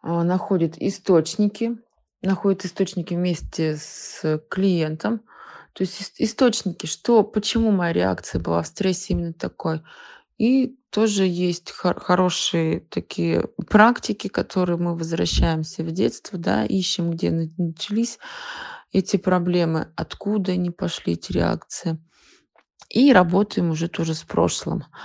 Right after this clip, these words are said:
Опять же, всегда возвращаясь в настоящее. Плюсом, а, как ещё можно справляться со стрессом, как помогает терапевт, это с помощью К П Т, то есть меняем мышление,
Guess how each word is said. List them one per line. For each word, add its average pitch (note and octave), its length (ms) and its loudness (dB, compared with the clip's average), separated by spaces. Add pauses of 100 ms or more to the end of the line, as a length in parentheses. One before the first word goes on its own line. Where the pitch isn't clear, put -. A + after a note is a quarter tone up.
(160)
Опять G#3 340 4
же, D3+ 60 0
всегда E3 320 4
возвращаясь D#3+ 540 2
в - 60 -4
настоящее. - 680 4 (540)
Плюсом, C4 720 4 (360)
а, G3+ 300 4
как F#3+ 320 2
ещё F3 260 0
можно F#3+ 320 0
справляться A#3+ 580 0
со A3+ 200 -4
стрессом, G#3 500 -2
как F#3 220 -4
помогает F3+ 580 0
терапевт, F3 520 -4
это C4+ 180 0
с - 60 -6
помощью G3+ 480 -2
К - 100 -6
П - 140 -6
Т, - 140 -4
то - 120 -6
есть - 140 -6
меняем G#3 500 0
мышление, G#3 720 2